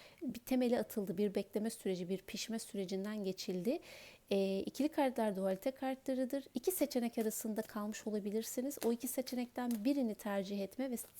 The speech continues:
tercih ettiğinize doğru gitme yönünde de hızlanmış olabilirsiniz. Bunu da söyleyeyim. Bu iki seçenek şey de olabilir.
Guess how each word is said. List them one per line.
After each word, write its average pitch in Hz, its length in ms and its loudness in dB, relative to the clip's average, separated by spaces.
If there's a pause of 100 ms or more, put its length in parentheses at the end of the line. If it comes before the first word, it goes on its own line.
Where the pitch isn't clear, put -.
(140)
tercih 202 440 2
ettiğinize 240 460 0
doğru 220 320 0
gitme 254 300 0
yönünde 190 380 -2
de 208 60 -4
hızlanmış 185 720 -4
olabilirsiniz. 190 800 -2 (400)
Bunu 254 140 4
da 254 60 4
söyleyeyim. 202 500 0 (380)
Bu 302 80 8
iki 302 140 4
seçenek 254 440 0
şey 226 240 2
de 180 40 2
olabilir. 170 440 0